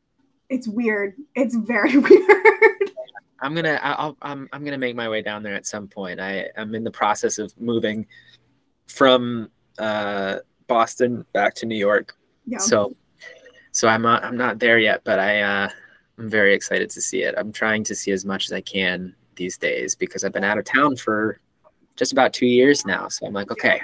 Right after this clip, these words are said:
Speaker 2: I need to, I missed a lot of things." <laughs>
Speaker 1: Yeah. There's
Speaker 2: So
Speaker 1: a, and there's a lot happening.
Speaker 2: So much.
Speaker 1: Like, overwhelming amount of <laughs> things that are
Speaker 2: Yeah,
Speaker 1: happening right
Speaker 2: it's
Speaker 1: now.
Speaker 2: tough to catch it all, but I'm gonna, I'm gonna
Speaker 1: Yeah.
Speaker 2: do my best. There are a lot of things on my,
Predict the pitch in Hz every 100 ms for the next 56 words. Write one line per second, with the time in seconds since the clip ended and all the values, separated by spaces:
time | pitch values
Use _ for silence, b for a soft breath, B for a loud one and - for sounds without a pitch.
0 | - 113 110 104 98 - B B B B
1 | - 131 139 - 123 120 117 - 135 98
2 | - - - 170 156 - - 269 277 226
3 | 196 220 _ _ - 247 392 466 311 -
4 | 302 349 381 403 233 254 247 233 202 -
5 | - 226 233 - 147 131 139 135 107 -
6 | - - 226 202 180 - _ _ _ _
7 | _ _ _ - 330 302 262 233 240 247
8 | 233 208 190 180 269 254 - - 392 415
9 | 427 392 - 269 262 247 233 220 - 233
10 | 196 - - 156 - - 127 127 113 87
11 | 82 - 104 98 107 117 120 117 107 -
12 | 120 117 113 110 101 104 95 - 107 104
13 | 107 104 101 95 95 - 101 92 92